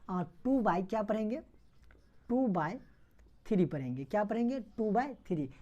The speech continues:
उसी तरह हमने दूसरा एग्जांपल लिया, इसी में आपको क्या पूछ देगा, रॉ और कॉलम की संख्या बताइए। क्या, रॉ और कॉलम की संख्या बताइए। तो इसमें आप रॉ और कॉलम की संख्या बता सकते हैं।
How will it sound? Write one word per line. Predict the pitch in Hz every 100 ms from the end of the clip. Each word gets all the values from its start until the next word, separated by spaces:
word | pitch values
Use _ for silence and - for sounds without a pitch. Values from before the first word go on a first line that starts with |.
| -
उसी | 220 262
तरह | 254 247
हमने | 240 240
दूसरा | 196 196 240
एग्जांपल | 214 160 190 185 226
लिया, | 226 226
इसी | 208 -
में | 240 247
आपको | 208 208 -
क्या | 233 226 208
पूछ | 190 208
देगा, | 196 214 247 254 - - 165
रॉ | 170
और | 233 226 220
कॉलम | 208 208 233
की | 226 277
संख्या | 220 185 180
बताइए। | 147 135 139 143 156
क्या, | 240 294 - - -
रॉ | 175 214
और | 247 208 214
कॉलम | 214 196 190 226
की | 214 269
संख्या | - 196 185 196
बताइए। | 147 156 170 202
तो | 240
इसमें | 226 - 254
आप | 233 226
रॉ | 208 214
और | 220 220
कॉलम | 196 202 202 226
की | 226
संख्या | - 208 185 247
बता | 175 165 156
सकते | 147 123 -
हैं। | 123